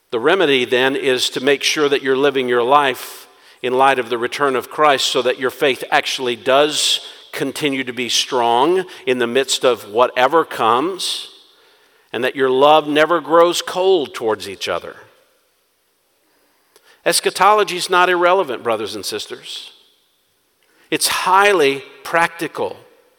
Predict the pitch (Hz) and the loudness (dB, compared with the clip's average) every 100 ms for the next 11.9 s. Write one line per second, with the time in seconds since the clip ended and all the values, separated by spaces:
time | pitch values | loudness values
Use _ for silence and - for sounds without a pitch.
0 | _ - 160 156 135 147 - 214 220 135 | _ -10 2 2 0 -8 -2 0 0 -2
1 | - 135 147 120 110 104 117 - 117 - | 0 0 2 -2 -2 -2 -4 -2 -6 -6
2 | - - - - 139 175 170 131 120 131 | -18 -20 -20 -6 2 4 4 4 4 2
3 | 143 135 139 143 135 - 127 117 120 139 | 6 4 4 0 -2 -2 2 4 4 2
4 | 139 156 175 - _ _ _ _ _ _ | 0 -4 -6 -16 _ _ _ _ _ _
5 | _ _ _ 123 143 165 160 156 135 135 | _ _ _ 2 2 2 0 -2 0 0
6 | 139 160 160 - - 156 - 156 156 - | 0 -2 -4 -16 -6 -6 -2 -4 -4 -2
7 | 131 131 131 123 117 131 143 - 147 127 | 2 2 2 -2 2 2 2 -2 2 2
8 | 113 - - - _ _ _ _ _ _ | 2 -6 -20 -20 _ _ _ _ _ _
9 | _ _ - _ _ _ - - 143 151 | _ _ -20 _ _ _ -8 -4 0 2
10 | 147 147 147 147 135 110 127 147 123 127 | 4 2 4 2 0 -4 0 0 0 -2
11 | 143 127 117 127 120 113 131 143 | -2 -4 0 0 0 0 0 0